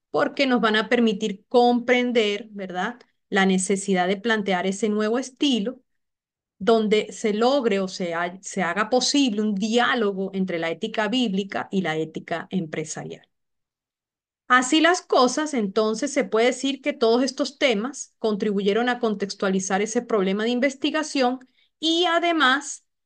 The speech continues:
eh, permitieron la comprensión de la influencia que ejerce la espiritualidad y la ética en la vida de los empleados y en los distintos campos de las organizaciones,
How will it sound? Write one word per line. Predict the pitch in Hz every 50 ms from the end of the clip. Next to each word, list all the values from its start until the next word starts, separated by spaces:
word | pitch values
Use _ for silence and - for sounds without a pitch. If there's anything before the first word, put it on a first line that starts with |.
| _ _ _ _ _ _ _ _ _ 202
eh, | 208 208 202 196
permitieron | - 240 233 226 233 220 - 247 247 247 269 285 294
la | 285 247 247 -
comprensión | 247 220 208 190 208 208 196 196 196 - 262 302 285 254 254 277 285 294 _ _
de | - 214 202
la | 196
influencia | 190 196 190 185 196 196 196 196 202 208 196 - - 240 233 233 233
que | - 254 214 202
ejerce | 196 190 214 214 214 226 226 - - 254 233 - 220
la | 214 202
espiritualidad | 202 196 - - 208 190 196 190 190 190 185 180 180 175 180
y | 180
la | 202 214 226 240
ética | 277 269 269 - 226 226 - 247 285 - _ _ _ _ _ _ -
en | 226 226 226
la | 220 208 202
vida | 220 220 233 240 262
de | 254 240
los | 247 233 - 233
empleados | 208 202 190 196 190 185 202 220 220 208 196 214 233 226 -
y | 214
en | 202 202
los | 202 190
distintos | 202 190 190 - 208 202 196 190 214 233 226 -
campos | - - 262 262 277 269 220 160 196 190
de | 196 190
las | 180 180 185
organizaciones, | 180 170 180 180 170 170 175 185 - - 175 - - - 262 285 269 226 196 202 226 226 -